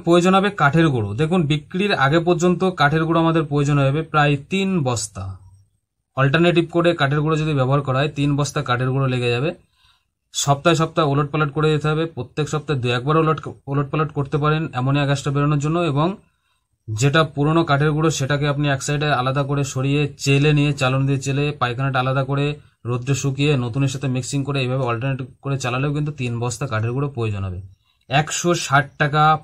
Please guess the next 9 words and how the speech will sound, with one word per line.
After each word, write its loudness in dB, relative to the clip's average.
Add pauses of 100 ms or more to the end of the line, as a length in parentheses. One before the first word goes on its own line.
per 6 (160)
bag -2 (400)
কাঠের 2
গুঁড়ো -4 (100)
বর্তমান -2
আমাদের 0
এইখানে 0
বাজার -2
মূল্য। -4